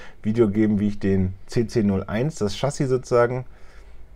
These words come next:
äh, fertig mache. Jetzt bin ich noch mal überlegen, wo könnten jetzt hier diese Sticker hin, die ich hier noch habe. Habe ich ein bisschen freier übrigens geschnitten. Die waren auch sehr grob ausgeschnitten.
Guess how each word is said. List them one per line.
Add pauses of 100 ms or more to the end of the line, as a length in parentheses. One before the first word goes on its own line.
äh,
fertig
mache.
Jetzt
bin
ich
noch
mal
überlegen,
wo
könnten
jetzt
hier
diese
Sticker
hin,
die
ich
hier
noch
habe.
Habe
ich
ein
bisschen
freier
übrigens
geschnitten.
Die
waren
auch
sehr
grob
ausgeschnitten.